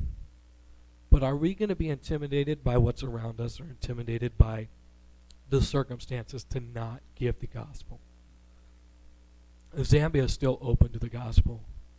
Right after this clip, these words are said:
People are still listening. You have a live stream service. You know how our church in O-, Ohio, we have had a huge, huge audience starting to tune into our live stream services online.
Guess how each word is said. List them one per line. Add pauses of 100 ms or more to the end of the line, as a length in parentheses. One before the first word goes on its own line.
(1040)
People
are
still (120)
listening. (1120)
You
have (120)
a
live
stream
service.
You
know
how
our
church
in
O-,
Ohio, (480)
we
have
had
a
huge, (460)
huge (160)
audience (140)
starting
to
tune
into (460)
our
live
stream
services
online.